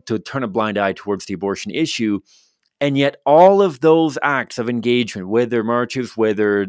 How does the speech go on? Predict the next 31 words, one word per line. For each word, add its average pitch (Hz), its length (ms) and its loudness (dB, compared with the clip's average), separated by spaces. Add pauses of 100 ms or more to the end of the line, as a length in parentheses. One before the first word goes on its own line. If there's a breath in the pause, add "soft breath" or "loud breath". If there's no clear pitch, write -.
um, 104 260 -4
direct 135 260 -2
engagement 123 400 -4
campaigns, 120 480 -6
other 117 160 -2
stuff, 110 260 -4
has 104 160 -8
been 104 180 -8
leading 190 300 -6
towards 123 640 -2 (320 loud breath)
what 127 240 2
is 113 160 -4
now 123 280 -4
gonna 120 220 -4
be 113 140 0
an 101 180 -4
absolute 117 500 -2
explosion, 110 800 -2
as 120 300 -2
we've 127 160 -2
seen 110 160 -10
and 101 80 -6
as 107 160 -4
we're 117 60 -10
gonna 104 80 -4
get 101 160 -2
into 104 300 -6
in 98 80 -6
this 98 180 -6
episode. 98 560 -4 (460 loud breath)
Um, 101 420 0